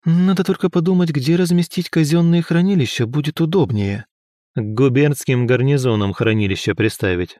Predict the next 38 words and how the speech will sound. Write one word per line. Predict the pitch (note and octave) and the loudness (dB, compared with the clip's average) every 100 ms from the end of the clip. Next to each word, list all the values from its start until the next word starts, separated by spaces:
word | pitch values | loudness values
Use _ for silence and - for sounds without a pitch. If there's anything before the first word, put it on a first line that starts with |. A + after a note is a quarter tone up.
| _ | _
Что | - F3 | -4 0
тут | F3 E3+ | 2 2
думать?» | D#3 D3 G2 - - _ _ _ _ _ | 4 2 0 -8 -16 _ _ _ _ _
Я | C#3 C#3+ C3 | 0 2 2
отложил | C3 C3 A2+ G2+ | 2 0 0 0
вилку, | F#2 C3+ C#3 G#2+ | 2 0 0 0
озвучив | G2+ G2+ C3 - G#2 | 0 0 -2 -2 -4
самое | - B2 B2 B2 | 0 0 0 0
простое, | C#3 C#3 B2 G2 | -2 0 0 0
на | F#2+ | 0
мой | F#2+ F#2+ | 0 0
взгляд, | F#2 A2 A#2+ | 0 0 0
на | G#2 | 0
сегодняшний | G2 G2+ G2 G2+ - G#2 | -2 0 0 -2 -2 -2
день | G#2+ A2 G2 | 0 -2 -2
решение. | B2 A2+ - G#2+ F#2 F2+ G2 - _ _ _ _ _ - | -4 -4 -2 -2 -2 -4 -6 -12 _ _ _ _ _ 0
«И | B2+ | 2
одновременно | B2 B2 A#2 C#3 F3+ D#3+ B2 | 2 2 2 2 4 4 2
фуражные | - B2 C#3 D#3 E3 F3 | 2 2 4 4 2 0
склады | - A2+ A2 G#2 | 0 0 2 0
создать, | - G#2+ G2+ G#2 G2 - _ _ | 0 -2 0 0 -2 -6 _ _
чтобы, | - C#3+ B2+ A#2+ | -2 2 4 4
коли | - B2+ A#2 | 4 4 4
война | A#2 C3+ F#3 | 4 4 2
случится, | - A2+ - A2 - G#2+ | 2 0 0 -2 0 2
не | D#3 G3 | 4 4
бегать | B2 A#2 A2 - | 4 2 2 0
с | |
выпученными | A#2 A2+ A#2+ A#2 A2 | 0 0 0 0 0
глазами | G#2+ A2+ A#2+ E3+ C3 - | 2 2 2 2 2 2
и | F3 | 4
не | F3 E3+ | 4 4
искать, | D3+ - A2 G2 - | 2 0 0 -2 -2
у | C3 | 0
кого | C3 D3+ D#3+ D3+ | 2 4 4 4
фураж | - A2+ C#3 D3+ | 2 0 2 2
закупить | A2 - D#3+ D3+ A2+ | 0 -2 0 0 0
можно, | G#2 F#2+ F#2 F#2+ | 0 -2 -2 -6